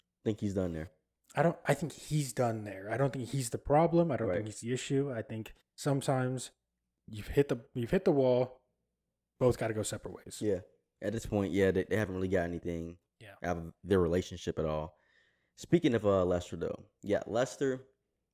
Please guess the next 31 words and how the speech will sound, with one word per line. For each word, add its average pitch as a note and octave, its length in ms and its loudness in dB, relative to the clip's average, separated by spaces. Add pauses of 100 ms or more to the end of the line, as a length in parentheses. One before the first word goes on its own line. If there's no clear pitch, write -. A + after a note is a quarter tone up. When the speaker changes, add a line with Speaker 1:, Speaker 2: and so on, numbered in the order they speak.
(600)
Speaker 1:
West G2+ 280 2
Ham, F2 420 -6 (500)
Villa. F2 380 0 (1500)
Speaker 2:
Yeah. G#2 160 -6 (840)
Speaker 1:
These A2+ 240 -2
three A2+ 200 -2
teams G#2+ 320 -6
right F#2+ 120 4
now F2 280 -4
are D#2+ 160 -4 (880)
in A2 120 -6
contention G#2+ 420 -6
to G2+ 60 -2
be G2 100 0
relegated. E2+ 520 2 (760)
Speaker 2:
At A#3 100 2
the E3 100 10
moment, B2 420 4
yeah. C#3 260 -2
Speaker 1:
Right. A#2 160 6
Speaker 2:
After - 180 8
Speaker 1:
And - 80 6
Speaker 2:
four - 100 10
Speaker 1:
it's, A#2 80 6
Speaker 2:
games. - 160 4
Speaker 1:
it's - 100 2
early. A#2 260 4
It's G2+ 120 -4
early. B2 240 8
You A2+ 60 6
know, A2+ 180 4